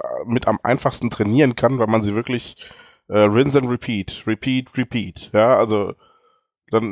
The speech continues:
mm, stellen sie dich wieder neu auf, dann flankt jemand den Ball in die Mitte und dann wird getestet, wie du das verteidigen musst. Und das kannst du ja, äh, nach dem Training machen sogar noch. Das ist ja nichts, was, was aufwendig ist,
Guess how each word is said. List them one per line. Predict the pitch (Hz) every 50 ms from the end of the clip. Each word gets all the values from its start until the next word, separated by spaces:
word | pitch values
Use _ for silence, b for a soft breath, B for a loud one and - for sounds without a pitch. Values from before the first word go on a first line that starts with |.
| 92
mm, | - 107 120 82 80 80 95
stellen | 117 - - 143 147
sie | 151 151
dich | 135 127 131
wieder | 131 127
neu | 123 123 127 139
auf, | 120 123 143 -
dann | - 131 120
flankt | - - 120 120 120
jemand | 127 120 120 120
den | 127 110
Ball | 117 113
in | 113 110
die | 117
Mitte | 104 107 - - 123
und | 120 113
dann | 113 110
wird | 110 107 - _ _ _ _ _ - _ 67
getestet, | - 107 - - 101 95 - - 110 107 101 101 101
wie | 104 104
du | 98 101
das | 98 101 95 -
verteidigen | 120 123 156 160 143 110 101 98
musst. | 92 92 - -
Und | 101 95
das | 98 -
kannst | - - 123 120 -
du | 120
ja, | 110 107 110 113 - B B B B B B B B B B B
äh, | _ - - -
nach | 101 117 131 139
dem | 156 139
Training | - - 110 101 101 98
machen | 101 98 92 104 98
sogar | 95 98 95 95 92
noch. | 92 95 - -
Das | - 95
ist | 107 104 -
ja | 123
nichts, | 107 110 110 -
was, | 107 104 - -
was | 98 104 - -
aufwendig | - 127 135 - 135 127 120 113 - -
ist, | 104 101 - - B